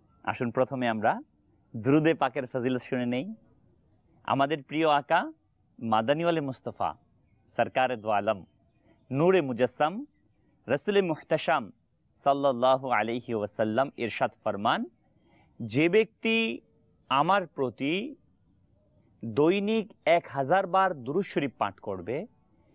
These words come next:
সে ততক্ষণ পর্যন্ত মরবে না যতক্ষণ না সে নিজের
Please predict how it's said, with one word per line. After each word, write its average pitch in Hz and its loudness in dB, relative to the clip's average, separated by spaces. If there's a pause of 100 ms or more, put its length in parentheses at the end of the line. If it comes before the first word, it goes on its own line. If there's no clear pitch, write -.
(140)
সে - -4
ততক্ষণ 185 -2
পর্যন্ত 160 -2
মরবে 127 2
না 92 -6 (1200)
যতক্ষণ 135 -2
না 139 -2
সে 131 0
নিজের 120 0